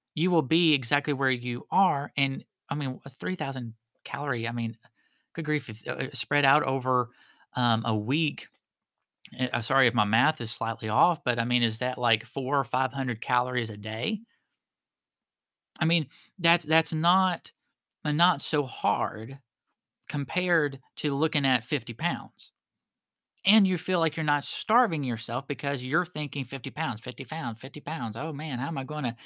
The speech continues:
get the fifty pounds?" Um, so trying to m-, lose weight, look at the food journal, keep the goals in front of you,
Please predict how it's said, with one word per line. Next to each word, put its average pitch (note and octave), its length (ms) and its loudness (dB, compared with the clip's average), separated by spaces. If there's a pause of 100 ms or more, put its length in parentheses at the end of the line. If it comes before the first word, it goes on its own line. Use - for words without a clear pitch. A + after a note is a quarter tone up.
(240)
get - 140 -2
the A#2+ 80 -8
fifty D#3 260 -2
pounds?" D3 500 0 (360)
Um, C#3+ 380 4 (180)
so D#3+ 320 2 (200)
trying G3+ 260 2
to F3+ 220 -2
m-, C#3+ 180 -6
lose D#3 360 0
weight, C3 380 0 (480)
look C#3+ 360 0
at F3+ 120 -4
the E3+ 80 -2
food C#3+ 280 -2
journal, B2+ 520 0
keep D#3 240 -4
the E3+ 80 -2
goals D3 320 0
in C#3 60 -4
front C3 260 0
of A#2+ 100 -2
you, B2 240 -4